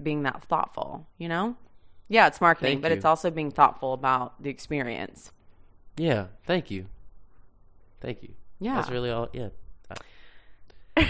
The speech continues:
Speaker 2: It's nice when people notice.
Speaker 1: Yeah. So, uh, so, like I said earlier, um, you play, I feel like,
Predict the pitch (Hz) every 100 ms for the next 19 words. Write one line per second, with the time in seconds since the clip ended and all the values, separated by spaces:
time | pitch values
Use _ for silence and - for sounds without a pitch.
0 | 247 - - 240 - 170 170 143 123 101
1 | 90 92 95 92 - - - 180 170 -
2 | 151 - - - - - - - _ _
3 | - - 262 220 208 196 - - - -
4 | - - - 180 180 170 160 160 151 147
5 | - - 160 151 143 139 139 135 131 131
6 | 139 - _ - - - - 151 143 -
7 | 139 135 135 147 - - - - 143 135
8 | 131 127 135 - - - - 165 165 160
9 | 147 139 143 151 - - 147 143 151 139
10 | 131